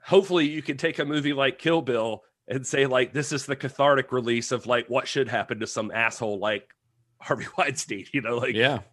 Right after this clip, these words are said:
Speaker 1: a prick like Bill, like, this is what movies are supposed to do, <laughs> is
Speaker 2: Bill, Bill's more, um, more sympathetic.
Speaker 1: Actually, Bill is so much more <laughs> sympathetic than Harvey
Speaker 2: <laughs>
Speaker 1: Weinstein.
Speaker 2: Yeah.
Speaker 1: Interestingly
Speaker 2: Much,
Speaker 1: enough.
Speaker 2: much more.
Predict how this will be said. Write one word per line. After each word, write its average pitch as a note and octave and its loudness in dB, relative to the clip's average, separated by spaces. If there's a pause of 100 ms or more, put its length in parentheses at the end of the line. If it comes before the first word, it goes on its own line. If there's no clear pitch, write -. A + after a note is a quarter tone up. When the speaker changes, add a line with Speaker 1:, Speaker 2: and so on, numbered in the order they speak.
Speaker 1:
a B2+ -4
prick D3+ -2
like C3 -2
Bill, B2 0 (240)
like, A#2+ -2
this C3 0
is C3+ -6
what C#3 2
movies C#3+ -2
are C3+ -2
supposed A#2+ -2
to G#2 -6
do, G2 -4
<laughs> - -16
is C3+ 0
Speaker 2:
Bill, F#3 8
Bill's F3+ 8
more, E3+ 8
um, C#3 6
more C#3+ 6
sympathetic. B2+ 0 (380)
Speaker 1:
Actually, F3+ 2
Bill E3+ 6
is D3+ 2
so F3+ 4
much F#3+ 2
more F3 2
<laughs> - -
sympathetic - -2
than D#3 2
Harvey D3+ 4
Speaker 2:
<laughs> - 8
Speaker 1:
Weinstein. D3+ 2 (320)
Speaker 2:
Yeah. B2+ -4 (240)
Speaker 1:
Interestingly D#3+ 2
Speaker 2:
Much, C3+ 4
Speaker 1:
enough. B2 -6
Speaker 2:
much C3 4
more. G#2 2